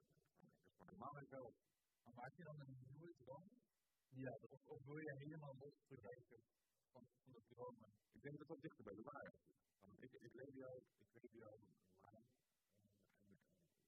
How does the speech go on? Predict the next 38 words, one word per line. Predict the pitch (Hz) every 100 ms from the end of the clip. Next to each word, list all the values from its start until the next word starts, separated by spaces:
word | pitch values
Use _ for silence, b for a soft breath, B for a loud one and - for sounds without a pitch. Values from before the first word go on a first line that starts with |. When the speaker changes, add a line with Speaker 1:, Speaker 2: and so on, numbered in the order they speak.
| -
Speaker 1:
bijvoorbeeld, | 95 - 90 82
ik | 92
heb | -
voor | 208
het | 220
geld | - -
van | 180
je | 180 202
huis. | 220 _
Nou, | _ _ _ _ - -
dat | -
is | _ -
tien. | 85 101 - _ _ _ _ _
Je | -
hebt | - -
een |
waarheid | - 807 719 -
en, | - 605 605
en, | 605 -
en | 427
dan | - -
kom | -
je | 175
uiteindelijk, | - - - -
eh, | - - - _
je | 95
hebt | 95
appels, | - - 120 - 175
dan | 90
heb |
je | 98 - - _ 175
een | 160
appel. | - - _ _ _ _ -
Nou, | - - - - - -
dan | 87 85
heb |
je |
drie | - -